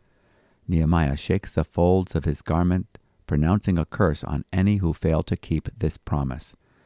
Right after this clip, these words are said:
Nehemiah chapter five, verse thirteen. Now let's go to our next stop on our Bible reading tour, to the New Testament, the book of First Corinthians, chapter seven, verses twenty-five through forty. The unmarried and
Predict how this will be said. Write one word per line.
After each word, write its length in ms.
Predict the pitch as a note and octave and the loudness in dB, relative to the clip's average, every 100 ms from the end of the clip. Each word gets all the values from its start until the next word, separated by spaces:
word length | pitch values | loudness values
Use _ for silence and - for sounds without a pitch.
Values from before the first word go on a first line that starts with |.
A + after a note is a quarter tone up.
| _ | _
Nehemiah 480 | - D#2 D#2 D#2 D#2 | -2 0 2 2 0
chapter 300 | - E2 - | -2 -4 -4
five, 460 | F2 - C#2 C2 - | -4 -4 -6 -6 -10
verse 260 | D#2+ D2+ C#2+ | -6 -6 -4
thirteen. 600 | D#2+ C#2+ - D#2 D2 E2 _ _ _ _ _ _ _ _ _ | -4 -6 -4 -4 -4 -6 _ _ _ _ _ _ _ _ _
Now 160 | - F2+ | 0 2
let's 180 | A#2 - | 2 0
go 280 | F#2+ F2 F#2 | 2 4 2
to 160 | - | 0
our 80 | D2 | 0
next 240 | F2 C3 - | 2 0 0
stop 280 | G#2+ G#2 | 0 0
on 100 | F2+ | 0
our 120 | E2+ D#2 | 0 0
Bible 380 | E2 E2 E2 | 0 0 0
reading 300 | D#2+ E2 D#2+ | 0 0 0
tour, 420 | D#2+ E2 D#2 D2+ - _ _ _ - | 0 -2 0 -2 -4 _ _ _ -8
to 120 | D2 | -4
the 100 | D#2 | 2
New 180 | A2 C3+ | 2 2
Testament, 600 | F#2 D#2+ - D2 D2+ - _ _ _ _ | 0 -2 -2 -4 -4 -10 _ _ _ _
the 80 | - | -4
book 200 | D2 G#2+ | -2 -2
of 80 | D#2+ | -4
First 380 | - F2 F#2 - | -4 -2 -2 -2
Corinthians, 680 | A2+ E2+ - C#2+ C#2+ - - _ | 0 0 0 -2 -4 -6 -16 _
chapter 320 | - F2+ - | -4 -4 -2
seven, 560 | A2 - D#2+ D2+ D#2+ - | -4 -2 -2 -2 -4 -6
verses 280 | - D2+ C#2+ | -6 -6 -6
twenty-five 720 | - F2+ F#2 - F2 E2 E2 - | -6 -4 -2 -2 -2 -2 -2 -6
through 220 | - E2+ | -6 -6
forty. 540 | - F2 D2 C#2+ D2+ _ _ _ _ _ _ _ | -2 -2 -2 -4 -12 _ _ _ _ _ _ _
The 140 | - E2+ | -4 -2
unmarried 680 | F2+ G2 G2+ F#2+ G2 G2+ - | 2 2 4 2 2 -2 -4
and 320 | F#2+ E2+ F#2 | -2 0 -2